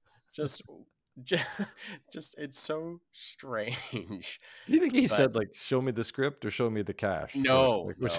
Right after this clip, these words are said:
Speaker 1: no.
Speaker 2: <laughs>
Speaker 1: I, <laughs> I, well, I mean, Captain Lou, he, he's so funny in that, uh, you know, he's just a mainstay of being part of, like, Cyndi Lauper's career.
Speaker 2: Yeah.
Speaker 1: Uh,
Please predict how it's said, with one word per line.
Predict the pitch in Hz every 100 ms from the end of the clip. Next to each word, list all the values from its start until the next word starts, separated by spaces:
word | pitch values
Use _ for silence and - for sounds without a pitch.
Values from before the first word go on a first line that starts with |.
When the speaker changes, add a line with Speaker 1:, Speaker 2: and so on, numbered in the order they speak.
| -
Speaker 1:
no. | 143 - _ _ -
Speaker 2:
<laughs> | - - - -
Speaker 1:
I, | 226 277 247 - - - _
<laughs> | _ - - - -
I, | 160
well, | 165 185 -
I | 156
mean, | 143 131
Captain | 139 - 113
Lou, | 107 92 95 -
he, | 127 -
he's | 117 123 120
so | 117 110 104 95 _ _ -
funny | - 90 87 87
in | 95
that, | 85 78 - _ _ _ _ -
uh, | 104 90
you | 113
know, | - 71
he's | 98 90
just | - -
a | 90
mainstay | 90 87 80 - 82
of | 76 73 - _ _ _ - _ _ _ -
being | 87 85
part | - 85
of, | 80
like, | 80 -
Cyndi | - 92 87
Lauper's | 73 73 - 76
career. | - 78 67 73 - _ _ _ _ -
Speaker 2:
Yeah. | 123 95 -
Speaker 1:
Uh, | 87 73